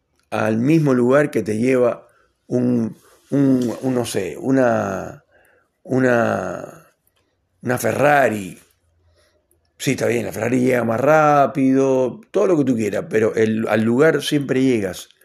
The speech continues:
Te lleva de un lugar de auto, de un punto al otro, para eso está creado. Es un medio de transporte. Básicamente, puede ser lujoso, puede ser,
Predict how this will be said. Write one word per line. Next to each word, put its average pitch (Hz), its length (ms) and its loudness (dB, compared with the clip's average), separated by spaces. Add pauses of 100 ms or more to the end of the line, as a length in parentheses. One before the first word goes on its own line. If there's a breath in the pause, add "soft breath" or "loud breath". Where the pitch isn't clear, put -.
(300 soft breath)
Te 117 120 0
lleva 143 220 4
de 147 80 2
un 143 80 2
lugar 139 260 4
de 127 80 4
auto, 131 340 4
de 113 80 -2
un 135 160 2
punto 143 380 0
al 135 60 4
otro, 107 300 4
para 104 140 -2
eso 127 80 -6
está 143 160 -6
creado. 127 520 2 (320 loud breath)
Es - 160 -6
un 135 140 2
medio 139 280 2
de 123 100 4
transporte. 120 1000 -2 (500 loud breath)
Básicamente, 123 920 0
puede 120 180 -4
ser 127 300 -4
lujoso, 120 580 -2
puede 127 220 -2
ser, 120 340 -4